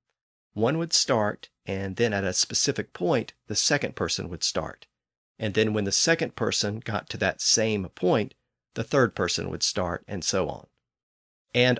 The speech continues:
on the page, there are actually specific instructions in Latin explaining how the song was to be sung in this manner. That makes this the oldest known rota, or round,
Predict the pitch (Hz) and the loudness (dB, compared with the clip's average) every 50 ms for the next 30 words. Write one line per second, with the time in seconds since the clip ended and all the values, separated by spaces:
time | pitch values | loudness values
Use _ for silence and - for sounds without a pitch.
0 | - 147 156 180 185 160 131 - - - 196 220 202 131 107 - - - - 123 | 2 4 4 6 6 4 2 -2 -2 0 2 2 2 2 0 -2 -4 -4 0 2
1 | 123 - - 120 117 - - 131 135 139 - - - 123 113 107 - - - - | 4 4 4 2 0 0 0 0 0 2 2 2 2 2 2 2 2 0 0 0
2 | 117 - - - 165 - 156 - 127 107 - - - - 135 123 - - - 123 | 0 2 2 2 0 0 -4 -4 -4 -4 -4 -2 0 0 0 2 0 0 0 0
3 | 110 101 - - - 104 98 95 92 101 113 135 - - - 101 92 - - - | 0 -2 -2 -4 -4 -4 -2 -2 -2 0 0 0 0 0 -2 -4 -4 -6 -8 -4
4 | - - - - - 120 127 147 147 127 104 90 92 98 - - - - - 117 | -2 -2 -2 0 0 0 0 0 0 -2 -2 -2 -2 -4 -2 -2 0 0 2 2
5 | 104 98 98 101 107 - - - 90 90 92 90 - - - 143 123 104 92 87 | 0 0 -2 -4 -6 -6 -6 -6 -6 -6 -4 -2 0 2 2 4 4 2 2 0
6 | 85 92 - 80 - - 110 107 107 98 80 - - _ _ _ _ _ _ _ | -4 -6 -6 -6 -4 -2 0 0 0 0 -2 -6 -10 _ _ _ _ _ _ _
7 | _ _ _ _ _ _ _ _ _ _ _ _ _ - - 180 170 190 202 190 | _ _ _ _ _ _ _ _ _ _ _ _ _ 6 6 6 6 6 2 0
8 | - - - - - - 165 170 - - - 131 120 - - - 123 143 165 160 | 2 2 2 2 2 0 2 2 2 2 2 0 -2 -4 0 2 4 4 4 4
9 | 160 147 - - - 135 123 135 131 131 127 120 101 104 127 135 131 127 - - | 2 2 2 2 2 2 2 4 4 4 2 2 2 4 4 4 4 4 0 -2
10 | 92 95 107 - - - 104 98 95 98 110 127 135 101 82 85 90 98 - | -2 -2 -2 -4 -4 -2 -2 -2 0 2 2 2 2 2 -2 -4 -6 -8 -10